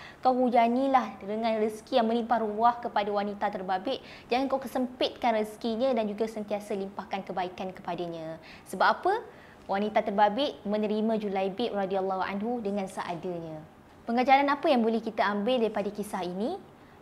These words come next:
Allah subhanahu wa taala tidak membezakan setiap manusia itu daripada segi paras rupa, harta benda, keturunan dan juga pangkat. Tapi Allah subhanahu wa taala menilai kita daripada segi amalan dan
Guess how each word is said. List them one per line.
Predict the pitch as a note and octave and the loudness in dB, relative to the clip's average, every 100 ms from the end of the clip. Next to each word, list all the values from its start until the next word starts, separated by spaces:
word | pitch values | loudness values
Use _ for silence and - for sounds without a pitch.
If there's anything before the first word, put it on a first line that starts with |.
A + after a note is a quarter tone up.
| - | -4
Allah | G#3 A#3 | 0 2
subhanahu | A#3+ A3 A3 | 2 0 -4
wa | G#3 | -2
taala | G3+ G#3+ G#3+ | -2 -2 -2
tidak | A#3 G#3+ B3+ | -2 2 2
membezakan | A3+ A3 A3 G#3+ A3+ A3+ | 2 0 0 -2 -2 -2
setiap | G#3+ G#3 G#3+ | -4 -4 -4
manusia | G3 G3 G3+ G3+ G3+ | -4 -4 -4 -4 -6
itu | G3+ B3+ D#4 A#3+ | -4 -6 -8 -2
daripada | G#3+ G#3+ G#3 | 0 2 0
segi | G#3+ A3 G3+ G#3+ | -2 -4 -6 -4
paras | G#3 G3+ G3+ | -4 -4 -6
rupa, | G3 - F3 E3 - - - - | -10 -8 -10 -10 -12 -20 -20 -4
harta | A3+ A#3 - B3+ G#3+ | -2 0 2 2 4
benda, | A3 F#3+ F3+ E3+ - | 0 0 -2 -2 -8
keturunan | - A3 A#3+ A3+ A#3+ A#3 | -8 -2 0 2 2 2
dan | F#3+ | 0
juga | F3+ F3+ | -4 -8
pangkat. | F3 E3 E3+ - - - - - | -10 -12 -12 -14 -14 -20 -20 -14
Tapi | - F3 - C4+ F4+ - | -8 -8 -2 0 0 -2
Allah | F3+ F#3 F#3 | -4 -2 -4
subhanahu | F3 E3+ | -6 -10
wa | - | -8
taala | F#3+ F#3+ | -6 -6
menilai | F#3+ F#3+ G#3 G#3 | -6 -2 -2 -4
kita | - F#3+ D#3+ - - - | -8 -8 -8 -10 -14 -6
daripada | F#3 F#3+ F#3 | -4 -4 -8
segi | F3+ F3+ F#3 | -6 -6 -6
amalan | F3 F3+ F#3+ A#3+ B3+ G#3+ | -6 -4 2 4 4 2
dan | F3+ | -4